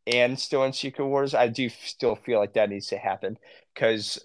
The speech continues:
look, I love, obviously, I love the direction they're going with Ka-, they're going in with Kang, especially after Quantumania. But, uh, I do feel like you gotta give other villains,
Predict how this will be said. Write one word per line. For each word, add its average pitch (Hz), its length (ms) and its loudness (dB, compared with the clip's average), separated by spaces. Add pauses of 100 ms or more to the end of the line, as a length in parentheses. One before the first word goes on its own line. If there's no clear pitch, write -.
(160)
look, 139 260 4
I 123 140 6
love, 135 560 4
obviously, 127 500 4
I 117 80 8
love 117 300 4
the 123 80 0
direction 113 420 0
they're 120 160 0
going 120 220 2
with 113 180 -4
Ka-, - 240 -6 (280)
they're 120 340 0
going 120 280 4
in 123 120 -2
with 120 160 -4
Kang, 117 280 -2
especially 110 440 -2
after 107 240 -2
Quantumania. 104 720 -4 (480)
But, 113 320 4 (120)
uh, 104 520 8
I 127 140 6
do 151 200 2
feel 160 240 4
like 143 200 6
you 135 200 2
gotta 127 280 4
give 120 200 0
other 113 240 4
villains, 107 580 -4